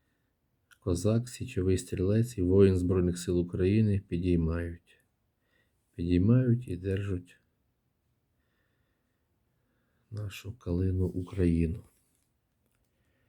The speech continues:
Так. Кладемо монету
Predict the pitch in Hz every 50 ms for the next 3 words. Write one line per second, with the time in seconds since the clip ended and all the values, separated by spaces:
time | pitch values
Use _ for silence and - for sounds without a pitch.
0 | _ _ _ _ _ - 98 87 80 - - - - _ _ _ _ _ _ _
1 | _ _ _ _ _ _ _ _ _ _ _ _ _ _ - - - - _ _
2 | _ _ _ _ _ _ _ _ _ - 95 95 95 95 90 90 87 87 87 85
3 | 85 82 82 - 85 85